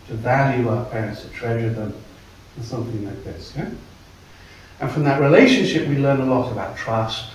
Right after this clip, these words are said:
respect, uh, relationship skills, lots of things. Yeah? And then we step out with our brothers and sisters, and with our school friends, and we learn about social relationships. But that's on the foundation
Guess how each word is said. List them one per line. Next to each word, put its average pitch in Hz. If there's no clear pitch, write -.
respect, -
uh, 104
relationship 117
skills, 110
lots -
of 117
things. -
Yeah? 139
And 156
then 247
we 170
step 220
out 185
with 143
our 127
brothers 123
and 120
sisters, 165
and 110
with 110
our 101
school 151
friends, 135
and 135
we 131
learn 127
about 113
social 139
relationships. -
But -
that's 185
on 165
the 156
foundation 156